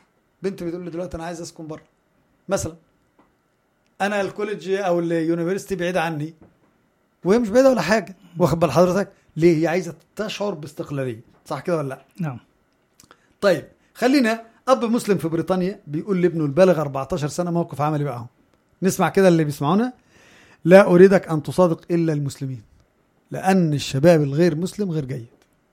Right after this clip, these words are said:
Speaker 2: مم.
Speaker 1: لكن الابن يرد: "أبي في صف تلاتين طالب غير مسلم، بل وما عنديش ولا مسلم، هخاصم الناس؟ فكيف أتعامل معهم؟"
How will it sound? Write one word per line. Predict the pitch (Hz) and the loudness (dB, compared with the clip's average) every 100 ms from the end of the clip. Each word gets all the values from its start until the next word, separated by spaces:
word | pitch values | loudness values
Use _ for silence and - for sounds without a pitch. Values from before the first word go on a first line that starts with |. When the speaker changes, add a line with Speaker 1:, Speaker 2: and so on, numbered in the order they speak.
| _ | _
Speaker 2:
مم. | 156 143 127 _ _ _ _ _ - | -8 -8 -10 _ _ _ _ _ -6
Speaker 1:
لكن | 208 262 202 | 0 2 2
الابن | 208 196 | 0 -2
يرد: | 180 156 190 190 | 0 0 -2 -2
"أبي | 233 226 175 185 _ _ _ _ | -4 -2 -4 -8 _ _ _ _
في | - | -6
صف | 170 226 - | -2 0 0
تلاتين | 185 175 165 196 | 0 0 0 0
طالب | - 180 156 190 175 _ _ _ | 6 8 8 6 4 _ _ _
غير | 170 240 | 10 12
مسلم، | 247 262 - 165 - - - - - - - | 12 10 8 0 -2 -12 -20 -20 -20 -20 2
بل | 214 247 | 8 8
وما | 233 214 | 8 4
عنديش | 208 202 269 202 | 2 2 2 8
ولا | 247 | 10
مسلم، | 240 240 165 143 120 _ _ - - - | 10 6 4 -4 -8 _ _ -20 -16 -4
هخاصم | 160 202 208 | 2 6 6
الناس؟ | 185 190 277 - - _ _ _ _ _ _ _ _ _ _ | 8 10 8 6 -4 _ _ _ _ _ _ _ _ _ _
فكيف | 175 220 196 | 2 4 4
أتعامل | 202 175 196 180 | 2 2 0 0
معهم؟" | 165 160 | 0 -2